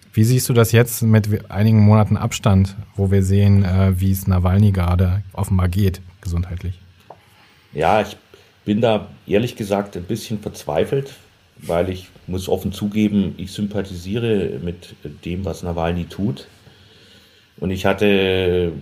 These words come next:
Speaker 2: ich habe das für sehr mutig gehalten, dass er im Januar nach Russland zurückgekehrt ist. Und ich ging davon aus, dass er das aber auch ganz bewusst tut mit einem Plan, äh, seine Oppositionsarbeit in Russland weiter fortzusetzen.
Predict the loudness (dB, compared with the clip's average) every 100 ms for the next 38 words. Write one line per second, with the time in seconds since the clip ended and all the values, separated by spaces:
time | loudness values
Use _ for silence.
0 | -14 -10 -8 -8 -10 -12 -16 -18 -20 -12
1 | -10 -4 -2 0 -2 -4 -4 -2 0 0
2 | -2 -6 -4 -4 -4 -4 -4 -4 -4 -6
3 | -8 -8 -8 -8 -8 -10 -12 -14 -8 -4
4 | -2 -4 -6 -8 -12 -14 -16 -20 -20 -20
5 | -2 0 2 0 -2 2 2 0 -2 -2
6 | 0 -2 -2 -8 -20 -20 _ _ -10 -4
7 | -2 2 2 2 0 -2 -4 -8 -4 -2
8 | -2 -2 -4 -4 -4 -6 -4 -2 -2 -2
9 | 0 2 0 -4 -8 -16 _ _ _ _
10 | _ _ _ -20 _ _ _ -8 -2 0
11 | 0 -2 -4 -10 -20 _ -4 0 0 0
12 | -2 -8 -8 -6 -4 -2 -2 0 0 -2
13 | -6 -6 -6 -8 -4 -4 -2 -4 -4 -4
14 | -4 -10 -8 -8 -10 -12